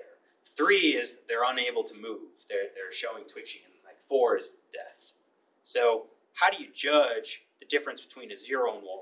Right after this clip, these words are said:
one and a one and a two? We know severity increases as our number is increased, but we don't really have that magnitude. That's really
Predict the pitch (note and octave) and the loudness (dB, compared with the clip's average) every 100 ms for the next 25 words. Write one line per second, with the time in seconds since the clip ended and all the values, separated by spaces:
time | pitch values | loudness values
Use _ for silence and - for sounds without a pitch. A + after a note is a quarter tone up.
0 | G#2+ F3+ E3 G2+ G#2+ G2 G2 G2+ B2 A#3 | -2 0 0 -4 -12 -16 -14 -12 -10 -10
1 | G2+ F2 - - D#3 - - _ _ _ | -12 -20 -18 -12 -12 -12 -20 _ _ _
2 | _ A2 B2 D3 D3+ - - D3 F3 C#3 | _ -20 -2 0 0 -2 -4 2 2 2
3 | C#3+ G3 - C3 B2 B2 A#2+ A#2+ A#2 A2+ | -2 -4 -6 -10 -10 -10 -8 -8 -6 -8
4 | D#3 F3+ C3+ G#2+ - - G#2 - G2+ G2+ | -4 -4 -2 -4 -6 -14 -16 -16 -12 -12
5 | - - G#2+ C3+ - A2+ G#2+ - G#2 F2+ | -12 -16 -8 -10 -8 -8 -8 -8 -10 -8
6 | G2+ G#2 A2 A2+ - - - _ _ _ | -10 -8 -10 -10 -14 -20 -20 _ _ _
7 | _ D3 E3+ - C3+ D3+ D3 C3+ | _ 2 2 0 2 6 6 2